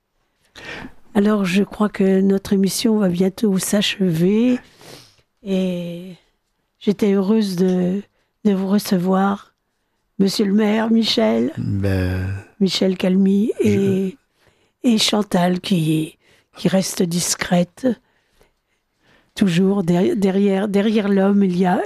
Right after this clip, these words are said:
Speaker 1: il y a madame, toujours. Et puis,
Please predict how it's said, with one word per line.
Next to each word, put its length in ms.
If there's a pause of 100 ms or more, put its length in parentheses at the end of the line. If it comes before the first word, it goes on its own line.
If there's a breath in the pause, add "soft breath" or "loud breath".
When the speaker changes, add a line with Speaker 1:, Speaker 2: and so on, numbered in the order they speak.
Speaker 1:
il 160
y 60
a 60
madame, 480
toujours. 540 (1300 soft breath)
Et 100
puis, 840